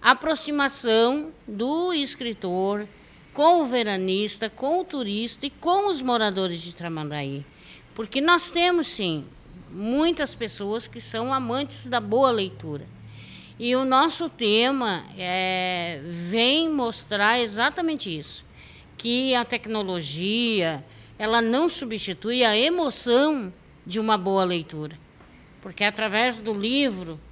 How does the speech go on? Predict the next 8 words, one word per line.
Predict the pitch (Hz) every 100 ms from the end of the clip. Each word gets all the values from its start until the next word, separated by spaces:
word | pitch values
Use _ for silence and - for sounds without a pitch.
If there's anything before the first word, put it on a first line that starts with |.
| - - - -
tu | 269
viaja, | 220 226 190 196 208 208 202 180 196 196 - - - - -
tu | 233 - -
cria | 247 285 320 269 196 170 175 170
imagens, | 208 208 202 202 214 202 196 202 202 - 175
né? | 165 196 269 302 - - - - -
Tu | 285
fantasia, | 311 294 269 247 185 190 202 220 214 208 202